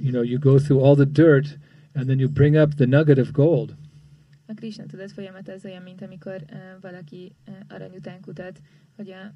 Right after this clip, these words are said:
Speaker 2: bányában, ö, leásol, ö, nagyon mélyre, ö, így a
Speaker 1: You have to go through a
Speaker 2: piszkosban.
Speaker 1: lot of dirt before you get to the gold.
Speaker 2: És, ö, utána előhozod az aranyat, de nagyon sok piszko-,
Speaker 1: And
Speaker 2: piszkon
Speaker 1: even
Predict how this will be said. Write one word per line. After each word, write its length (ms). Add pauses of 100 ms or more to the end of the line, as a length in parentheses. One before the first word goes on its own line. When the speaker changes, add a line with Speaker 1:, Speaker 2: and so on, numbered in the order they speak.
Speaker 2:
bányában, 560
ö, 260
leásol, 680
ö, 60 (200)
nagyon 240
mélyre, 480 (200)
ö, 60 (280)
így 120
a 160 (320)
Speaker 1:
You 120
have 20
to 100
go 180
through 200
a 20
Speaker 2:
piszkosban. 20
Speaker 1:
lot 180
of 160
dirt 260
before 300
you 80
get 160
to 120
the 100
gold. 340 (440)
Speaker 2:
És, 200
ö, 280
utána 220
előhozod 480
az 120
aranyat, 300
de 100
nagyon 220
sok 220
piszko-, 280
Speaker 1:
And 260
Speaker 2:
piszkon 260
Speaker 1:
even 320